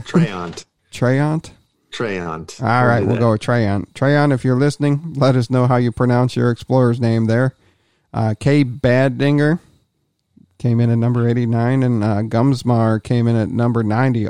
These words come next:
Speaker 2: all new to the top hundred. And, uh,
Speaker 1: Wow.
Speaker 2: last week when we talked, uh, spot number a hundred was just over two million UpX. Now we're sitting at, uh,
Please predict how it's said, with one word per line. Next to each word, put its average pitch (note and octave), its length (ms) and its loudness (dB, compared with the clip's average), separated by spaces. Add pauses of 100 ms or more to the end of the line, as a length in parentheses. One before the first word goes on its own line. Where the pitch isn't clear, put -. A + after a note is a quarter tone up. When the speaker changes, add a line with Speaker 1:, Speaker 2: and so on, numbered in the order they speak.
(120)
Speaker 2:
all B2+ 300 0
new A#2+ 280 0
to A#2+ 120 -4
the B2 100 -4
top A#2 300 -2
hundred. A#2+ 420 -2 (500)
And, A2+ 180 0
uh, - 20 2
Speaker 1:
Wow. G#2+ 260 0 (440)
Speaker 2:
last C3 300 0
week C#3 280 2
when C#3 100 2
we B2+ 100 0
talked, C#3+ 380 0 (720)
uh, - 160 -14
spot - 380 -2
number B2+ 300 2
a A2+ 60 0
hundred C3 340 0
was A#2 280 -2
just B2+ 400 -4
over B2 300 0
two C3 520 0
million B2+ 480 0
UpX. C3+ 500 -4 (440)
Now A#2+ 180 0
we're B2+ 120 2
sitting A#2+ 340 -2
at, A2+ 220 0
uh, G#2 200 -2